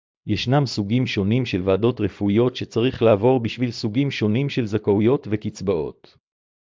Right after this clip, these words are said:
על מנת לקבל מענק יש לקבל דרגת נכות בשיעור של תשעה עשר אחוז ויותר. אם לא קיבלתם בכלל שיעור נכות, תוכלו לפנות לקבלת הטבות וזכאויות שונות לנפגעי פעולות האיבה.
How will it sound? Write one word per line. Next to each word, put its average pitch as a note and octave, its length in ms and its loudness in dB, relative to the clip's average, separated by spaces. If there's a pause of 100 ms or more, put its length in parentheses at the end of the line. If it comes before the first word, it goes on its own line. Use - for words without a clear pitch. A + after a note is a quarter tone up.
(380)
על G2+ 100 -2
מנת G#2+ 400 2
לקבל G#2+ 380 2
מענק G#2+ 520 0
יש G#2 200 0
לקבל G#2+ 360 0
דרגת G#2 480 2
נכות C#3 360 -2
בשיעור A2+ 460 0
של A2 200 -2
תשעה B2+ 380 0
עשר B2+ 300 0
אחוז G#2+ 460 -4
ויותר. F#2+ 540 -2 (440)
אם A2 100 2
לא C3 160 4
קיבלתם G#2+ 540 2
בכלל A#2 360 4
שיעור G#2+ 380 0
נכות, G2+ 540 -4 (340)
תוכלו C3+ 320 2
לפנות B2+ 440 -2
לקבלת A2 480 2
הטבות A#2 480 0
וזכאויות G#2+ 680 2
שונות A2+ 400 0
לנפגעי G#2+ 560 0
פעולות A2 420 2
האיבה. F2+ 380 -2